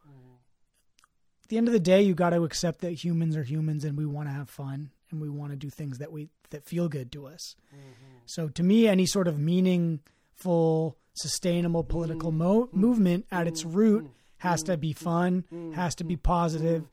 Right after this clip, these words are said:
Speaker 1: Mm-hmm.
Speaker 2: has to have at its roots
Speaker 1: Mm-hmm.
Speaker 2: a system that's gonna improve the health of, of its members.
Speaker 1: And is doing it, is it all, by the gathering itself,
Speaker 2: Right.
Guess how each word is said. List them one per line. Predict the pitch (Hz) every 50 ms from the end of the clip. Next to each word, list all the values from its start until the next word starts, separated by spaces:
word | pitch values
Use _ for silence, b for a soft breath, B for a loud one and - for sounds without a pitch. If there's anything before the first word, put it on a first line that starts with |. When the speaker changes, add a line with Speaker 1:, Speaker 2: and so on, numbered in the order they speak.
| B B
Speaker 1:
Mm-hmm. | 165 160 139 B B B B B
Speaker 2:
has | - 185 175 - 156
to | 214 185
have | 131 147 180 175 175 165
at | 175 170 165
its | 160 - -
roots | 160 165 208 247 247 220 196 156 156 147 - - - - -
Speaker 1:
Mm-hmm. | 165 156 143 _ _ _ _ _ _ _ _ -
Speaker 2:
a | 196 175 170 170 170 160
system | 139 - - 196 - - 208 185 175
that's | 156 147 -
gonna | - 180 170
improve | 170 165 156 - - 170 175 180 180 170 151
the | 151 165
health | 143 127 151 160 156 147 - - - - _ -
of, | 170 147 135 151 - -
of | 185 151 139
its | 143 - -
members. | 147 139 139 139 139 143 135 135 131 - - - - _ -
Speaker 1:
And | 160 160 156 143 -
is | 156 160 170 165 151 147 - _ _ _ _ _ _ _ _ _ _ _ _ _ _ _ _ _ _ _ _ _ _ _ _ -
doing | 147 165 185 196 160 117
it, | 101 _ _ _ _ - 147
is | 127 - -
it | 147 151 156 151
all, | - 143 147 151 - _ _ _ _ _ _ _ _ 139
by | 165 160
the | 156 151
gathering | 143 143 160 160 165 170 160 165 160 151
itself, | 147 - - - - - - 190 185 156 135 - _ _ _ -
Speaker 2:
Right. | 196 170 180 196 185 147 -